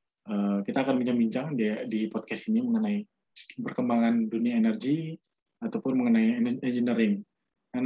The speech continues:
nanti, eh, di acara pertama ini, eh,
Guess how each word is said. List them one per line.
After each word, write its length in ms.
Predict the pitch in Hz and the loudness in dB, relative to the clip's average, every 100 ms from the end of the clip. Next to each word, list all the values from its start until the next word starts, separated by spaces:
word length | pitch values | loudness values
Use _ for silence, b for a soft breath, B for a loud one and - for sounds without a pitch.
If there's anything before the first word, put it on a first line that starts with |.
| 123 | 0
nanti, 480 | 127 160 180 175 175 | 4 6 6 4 0
eh, 520 | 131 123 127 131 131 127 - _ _ _ - - _ | 0 2 4 2 0 -4 -12 _ _ _ -20 -20 _
di 120 | - 123 | -4 -2
acara 240 | 131 131 | 2 2
pertama 400 | 127 131 131 131 | 2 2 2 2
ini, 320 | 127 151 220 247 _ _ _ _ _ | 2 4 4 2 _ _ _ _ _
eh, 320 | 123 127 127 | -4 -2 -2